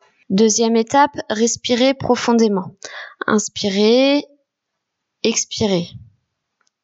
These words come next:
Ensuite, tournez votre attention vers un souvenir où vous avez vécu l'état ressource que vous recherchez. Donc voilà, selon ce que vous souhaitez créer comme, euh, ancre, rappelez-vous un souvenir d'un moment calme,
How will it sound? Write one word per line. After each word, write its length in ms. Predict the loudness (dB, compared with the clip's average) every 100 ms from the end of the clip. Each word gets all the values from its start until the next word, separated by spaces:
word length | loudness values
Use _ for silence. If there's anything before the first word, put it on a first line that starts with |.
| _ _ _ -20 -20 -20 -20 _ _ -4
Ensuite, 500 | -2 0 0 -2 -2
tournez 380 | 0 4 4 2
votre 300 | 0 -2 -4
attention 680 | -2 -2 -2 0 2 2 0
vers 440 | 0 2 2 -2
un 140 | -2 0
souvenir 680 | -2 -4 0 2 0 -4 -8 0
où 180 | 4 4
vous 320 | 2 0 2
avez 300 | 0 0 0
vécu 460 | 0 0 2 4
l'état 360 | 4 2 2 0
ressource 480 | 2 -2 -2 -2 0
que 100 | 2
vous 220 | 2 2
recherchez. 560 | 2 2 0 -2 -2 -8 -20 -20 -20 -20 -20 -20 -6
Donc 360 | 0 2 2 0
voilà, 220 | 0 0
selon 460 | -4 -2 0 2
ce 140 | 0 -2
que 140 | -2
vous 240 | 0 0 0
souhaitez 560 | 0 -4 -4 0 0
créer 400 | -2 -6 -6 -6
comme, 360 | -4 -2 0 2
euh, 240 | 2 0 2
ancre, 420 | 2 2 -2 -14 -6
rappelez-vous 500 | 0 0 2 0 2
un 120 | 2
souvenir 500 | 0 -2 0 2 2
d'un 160 | 0 -2
moment 360 | 0 0 2 0
calme, 600 | 0 2 4 4 0